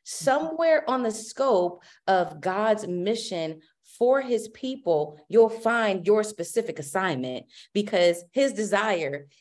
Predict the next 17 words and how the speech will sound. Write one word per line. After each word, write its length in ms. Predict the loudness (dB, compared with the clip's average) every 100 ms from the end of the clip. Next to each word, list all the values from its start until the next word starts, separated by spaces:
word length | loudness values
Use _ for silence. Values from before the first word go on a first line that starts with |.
| -2
is 160 | 0
to 140 | 2 0
redeem 720 | 0 0 2 2 2 -2 -8 -16 -6 0
all 200 | 0 0
peoples 420 | -4 -6 -6 -6
to 100 | -6
himself, 540 | -6 -4 -2 -2 -2
that 180 | -4 -4
people 220 | -6 -4
would 180 | -4 -4
know 360 | -2 2 2 2
him. 400 | -4 -6 -8 -14 _ _
And 120 | 2
there 160 | 4 2
are 60 | 0
still 760 | -4 -2 0 2 0 -2 -12 _
many 720 | -8 -4 0 0 0 -4 -8